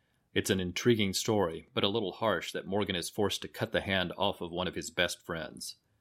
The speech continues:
The cover by Mike Grell features a scene of the heated battle between Morgan and Machiste, though on the cover we see that Mariah is chained to a wall.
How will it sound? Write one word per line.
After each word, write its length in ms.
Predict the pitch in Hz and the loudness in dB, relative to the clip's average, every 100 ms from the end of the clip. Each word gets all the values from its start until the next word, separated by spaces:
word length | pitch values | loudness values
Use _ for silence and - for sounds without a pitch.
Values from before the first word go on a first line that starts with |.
| _ _ | _ _
The 80 | - | 2
cover 300 | 120 110 101 | 4 2 2
by 160 | 95 | 2
Mike 260 | 95 101 - | 2 0 0
Grell 220 | 101 95 | -2 -2
features 340 | - 110 90 | -4 -8 -6
a 80 | 82 | -4
scene 320 | - 98 98 | -2 0 -2
of 100 | 90 | -2
the 100 | 82 | -4
heated 300 | 78 117 101 | -6 0 0
battle 280 | 92 90 90 | 2 0 0
between 280 | 85 - 87 | -6 -10 -8
Morgan 360 | 87 92 92 90 | -4 -2 -2 -4
and 80 | |
Machiste, 580 | 82 - 92 76 - - - _ _ _ | -6 -4 -4 -2 -4 -4 -16 _ _ _
though 160 | 104 101 | 6 6
on 80 | |
the 80 | 95 | 2
cover 280 | - 131 104 | -2 -2 0
we 120 | 85 | -2
see 180 | - 101 | -2 0
that 140 | 85 | -2
Mariah 420 | 82 85 90 92 80 | -2 2 2 2 -2
is 160 | 73 | -4
chained 320 | - 92 90 82 | -2 0 0 -2
to 120 | 82 | -4
a 100 | 78 | 0
wall. 480 | 87 80 - - | 0 0 -2 -10